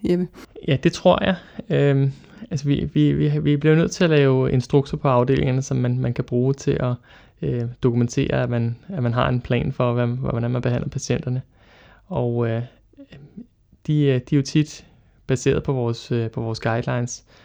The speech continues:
Speaker 2: og det letter jo processen utrolig meget for dem, der laver instrukser. Så, så dels er det et krav, og så synes jeg også, at,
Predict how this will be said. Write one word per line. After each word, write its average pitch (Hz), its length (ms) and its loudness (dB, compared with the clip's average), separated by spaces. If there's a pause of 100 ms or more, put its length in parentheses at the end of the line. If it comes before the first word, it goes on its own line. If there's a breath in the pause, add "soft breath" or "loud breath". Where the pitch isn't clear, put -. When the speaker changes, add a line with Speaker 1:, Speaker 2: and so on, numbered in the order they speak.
(140 soft breath)
Speaker 2:
og 151 120 -4
det 131 100 2
letter 127 200 4
jo 131 40 2
processen 123 440 -2
utrolig 127 320 -4
meget 120 200 -2
for - 80 -12
dem, 120 140 -4
der 123 60 -4
laver 123 200 -2
instrukser. 120 480 -6 (960 soft breath)
Så, 127 160 2
så 123 140 -6
dels 156 240 0
er 160 60 4
det 135 60 0
et 123 80 -6
krav, - 320 -2
og 139 80 -2
så - 100 -6
synes 147 260 -2
jeg 143 80 2
også, 135 240 0
at, 147 120 -4